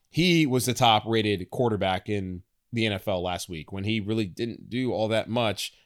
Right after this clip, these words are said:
passing the ball. Now, he was a factor in the run game. That's also led him to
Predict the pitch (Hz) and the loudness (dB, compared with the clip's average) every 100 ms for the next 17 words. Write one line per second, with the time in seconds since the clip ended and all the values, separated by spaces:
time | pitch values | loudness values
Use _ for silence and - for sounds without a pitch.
0 | - 113 123 - 110 98 107 107 98 110 | -4 2 2 0 -2 2 2 2 0 0
1 | 101 113 110 101 _ - 107 - 117 113 | 2 2 2 -2 _ -4 -4 4 2 4
2 | 117 95 147 208 120 127 135 143 156 147 | -2 2 2 4 4 2 2 0 4 4
3 | 147 135 143 143 143 131 139 135 | 4 2 2 2 2 2 2 2